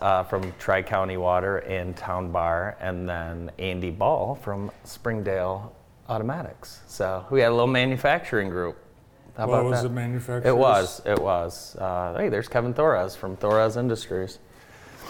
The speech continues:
Speaker 1: Um, it was a great event. Fifty-one teams. Can you believe that? Fifty-one teams.
Speaker 2: There's Henry.
Speaker 1: Yeah, so it was nice. Um, course was in beautiful shape. Saw a lot of, a lot of f-, familiar faces.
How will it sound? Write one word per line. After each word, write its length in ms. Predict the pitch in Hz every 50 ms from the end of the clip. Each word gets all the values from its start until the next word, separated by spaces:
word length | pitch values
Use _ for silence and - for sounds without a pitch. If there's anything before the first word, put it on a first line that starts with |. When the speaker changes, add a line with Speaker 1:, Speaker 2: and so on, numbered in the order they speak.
| - - - - - - 123
Speaker 1:
Um, 360 | 131 127 123 123 120 117 120 -
it 60 | 139
was 100 | 160 147
a 60 | 143
great 160 | 143 147 139
event. 240 | 127 123 107 - -
Fifty-one 640 | - 160 170 170 - 214 196 156 131 131 135 135 127
teams. 580 | - - 135 113 98 82 80 82 - - - - - - - -
Can 140 | - - 123
you 40 | 123
believe 220 | 123 135 139 139
that? 440 | 139 156 151 156 156 - - - - - - - - _ _ - - _ -
Fifty-one 1200 | 156 151 151 - - 160 160 156 156 151 - - - - - - - 113 117 120 113 113 110 113 113 - - - -
teams. 480 | - 104 98 92 80 78 80 - - 120
Speaker 2:
There's 180 | 110 104 -
Henry. 320 | - 131 127 123 120 123 127 123 - - - - - - - - -
Speaker 1:
Yeah, 200 | 104 92 90 90
so 240 | - - 95 98
it 40 | 85
was 140 | 95 107 104
nice. 560 | 98 92 95 95 95 95 - - - - -
Um, 420 | - 90 87 85 85 82 82 82 82 - - - - - - - - - - - -
course 280 | - 117 113 107 -
was 140 | 117 98 90
in 140 | 104 98 90
beautiful 340 | 101 104 92 87 - 95 92
shape. 380 | - - 92 92 92 92 90 90 - - -
Saw 160 | - 104 92
a 20 |
lot 200 | 90 90 90 90
of, 80 | 92 87
a 420 | - - - - - - - -
lot 100 | 123 139 139
of 120 | 131 143
f-, 260 | 135 120 - 131 123 - - -
familiar 460 | - - 123 120 120 123 123 120 120
faces. 640 | 117 - 98 98 95 95 - 101 104 95 - - -